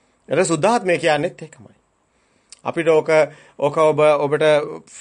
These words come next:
ඔකට ඔබට දකින්න ලැබෙනවා වෙනස් වෙනස් විදියට අහන්න ලැබෙනවා. ඔබ දකිනවා මලුන්ගේ ලෝකේ මරුන්ගේ නැගිටින පරිඋත් ทาน වෙන එක ආය සුද්ධාත්මයට අවදි වෙනවා. මේ ඔක්කොම ධර්මයේම තමයි. මේ රහතන් වහන්සේ නමක් මේ ධර්මය ප්‍රහෙලි කරනවා.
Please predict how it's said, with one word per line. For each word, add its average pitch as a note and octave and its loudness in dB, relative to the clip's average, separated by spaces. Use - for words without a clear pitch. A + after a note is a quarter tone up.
ඔකට D3+ -4
ඔබට D#3 2
දකින්න D3+ -2
ලැබෙනවා E3+ 2
වෙනස් F3 -2
වෙනස් F3 -2
විදියට F#3+ -4
අහන්න F#3+ -2
ලැබෙනවා. G3 -6
ඔබ C3 -2
දකිනවා D#3 0
මලුන්ගේ D#3 0
ලෝකේ D#3 0
මරුන්ගේ D#3+ 0
නැගිටින D3+ -2
පරිඋත් D3+ -2
ท D#3+ 0
า D#3 2
น D#3 0
වෙන D#3 0
එක F#3 -4
ආය F3 0
සුද්ධාත්මයට D#3+ -2
අවදි D3+ 0
වෙනවා. G3 -2
මේ G#3 -2
ඔක්කොම G#3+ -2
ධර්මයේම A3+ 0
තමයි. A#3+ 0
මේ E3 0
රහතන් G3 0
වහන්සේ G#3 -2
නමක් G#3+ -2
මේ G#3+ -4
ධර්මය G#3 -2
ප්‍රහෙලි G#3 -4
කරනවා. E3+ -4